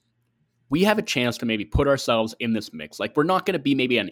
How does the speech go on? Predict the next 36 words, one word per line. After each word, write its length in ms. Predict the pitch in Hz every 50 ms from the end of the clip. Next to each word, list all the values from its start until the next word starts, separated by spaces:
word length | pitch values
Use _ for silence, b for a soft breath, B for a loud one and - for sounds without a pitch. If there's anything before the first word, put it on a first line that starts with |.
| - _
inner 300 | - 139 139 143 147 139
circle 400 | - - 139 135 135 - 147 135
contender, 640 | - - 127 113 - - 120 131 147 151 165 175 - _ -
at 80 | 117
least 180 | 123 160 170 -
not 180 | 208 156 110
right 220 | 127 123 123 123 120
away, 480 | 110 101 98 95 95 113 147 170 - b b b b b b b b b b -
but 360 | 135 120 117 113 - - _ _ _ _ _ _ _
this 160 | 127 127 -
is 80 | 165 156
gonna 160 | - 190 190
make 240 | 175 143 135 139 -
us 120 | 147 -
better. 440 | - - 110 107 107 104 107 110 b b b b b b b _ -
And 160 | 131 123 117
I 60 | 120
think 220 | - 175 170 - -
importantly, 880 | 117 101 - - - 214 226 214 165 143 131 123 120 117 117 117 117 _ _ _ -
like, 80 | 123
DeJounte 340 | - 143 127 165 190 233 226
is 140 | 247 202 -
twenty-five, 840 | - - - - 156 165 139 - - 127 113 - - - - - _
right? 240 | - 113 143 160 - _ b b b b b b b b
And 120 | 151 -
Trae 200 | - - 240 254
Young's 240 | 220 196 190 175 -
freaking 380 | - 190 180 - 165 - -
twenty-three. 880 | - - - 151 160 165 160 143 - - - - 127 127 107 - - - b b b b b b -
And 400 | 135 135 135 127 123 123 120 - - _ _ _ _ _ _ _
what, 280 | 151 165 175 175 - -
DeAndre 400 | 151 135 151 151 151 160 165 151
Hunter's 320 | 139 156 147 147 131 117
what, 160 | 120 113 -
like, 140 | - 95 -
twenty-four? 1120 | - - 127 123 123 113 107 98 - - - - - - 120 151 175 175 180 180 180 180